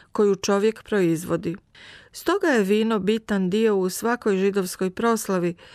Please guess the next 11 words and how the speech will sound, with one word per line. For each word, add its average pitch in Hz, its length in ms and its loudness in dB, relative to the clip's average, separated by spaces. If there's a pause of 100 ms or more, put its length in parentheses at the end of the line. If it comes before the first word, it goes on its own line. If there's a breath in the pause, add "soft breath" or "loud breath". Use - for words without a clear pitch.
(260 loud breath)
Ono 214 280 2
je 208 100 2
duhovno 208 580 0
povezano 220 800 -2 (280 loud breath)
s - 140 -10
mesijanskim 214 1000 0
dobom 214 500 0 (120)
koje 202 280 2
će 196 200 0 (340)
jednom 185 720 2
nastupiti, 262 800 -2